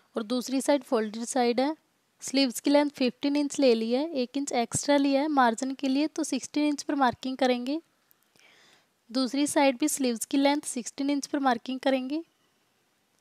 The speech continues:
दोनों पॉइंटों को ज्वाइन करेंगे और एक स्ट्रेट लाइन ड्रॉ कर लेंगे।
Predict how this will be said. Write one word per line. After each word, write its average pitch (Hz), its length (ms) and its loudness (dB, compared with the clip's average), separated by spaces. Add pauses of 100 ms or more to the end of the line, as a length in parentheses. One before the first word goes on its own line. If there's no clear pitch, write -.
(880)
दोनों 247 260 2
पॉइंटों 294 320 2
को 302 120 -2
ज्वाइन 254 300 0
करेंगे 269 420 0
और 262 160 0
एक 254 160 -2
स्ट्रेट 220 380 0
लाइन 277 260 -2
ड्रॉ 233 160 -2
कर 220 200 -2
लेंगे। 202 380 -6